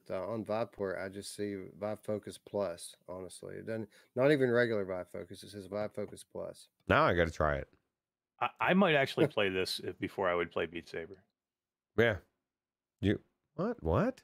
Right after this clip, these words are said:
Speaker 2: What about, you're gonna be playing, uh, Lady Gaga,
Speaker 3: <laughs>
Speaker 2: right? Beat Saber.
Speaker 3: Oh, no.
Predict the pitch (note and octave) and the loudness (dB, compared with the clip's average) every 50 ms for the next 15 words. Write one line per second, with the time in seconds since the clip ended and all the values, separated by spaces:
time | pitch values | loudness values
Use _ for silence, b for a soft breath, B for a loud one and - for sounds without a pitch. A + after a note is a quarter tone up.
0 | _ - A2+ C3 C3+ D3+ D#3 A#2 B2 A#2 B2 B2+ C3+ C3+ D#3 D3 C3+ C3+ B2+ - | _ 2 2 4 6 6 6 6 4 4 6 4 6 6 6 6 6 4 2 4
1 | D3 C#3+ C3+ A#2 G#2+ - - A2+ A2 A2 G#2+ G2 F#2 F#2 - - _ - G#2 A#2 | 4 4 4 4 2 2 4 6 8 8 8 6 4 2 -6 -10 _ 4 4 6
2 | B2 A#2+ G#2 G2 G#2 A2+ D#3 F3 B2+ E2 C#2+ D2 D#2 D#2+ G2+ C3 C#3 - - _ | 6 6 6 6 6 6 6 6 6 6 6 8 8 8 6 6 4 0 -6 _
3 | _ - A#2+ C#3 - - - E2 D2 D2 - E2+ E2 E2 E2+ D#2+ E2+ F2 G#2 | _ -2 -2 -2 0 2 2 4 4 2 0 -2 -4 -6 -10 -10 -10 -12 -14